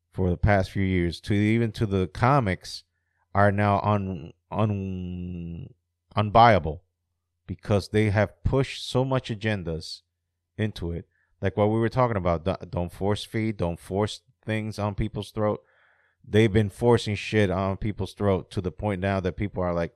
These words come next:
"I'm done. I'm done." Like me, for example, me personally,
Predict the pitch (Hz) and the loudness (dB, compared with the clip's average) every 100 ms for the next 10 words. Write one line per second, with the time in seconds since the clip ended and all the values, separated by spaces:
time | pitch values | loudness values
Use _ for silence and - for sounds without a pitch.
0 | _ 92 85 85 76 - _ _ _ _ | _ -8 -4 -4 -4 -12 _ _ _ _
1 | _ _ _ - 87 87 85 76 _ _ | _ _ _ -12 -8 -4 -4 -6 _ _
2 | _ - 95 - - 113 160 160 147 117 | _ -6 -6 -6 -4 2 2 2 0 0
3 | 135 117 107 113 123 131 131 135 131 | -2 -2 -4 -4 -2 0 -2 -4 -10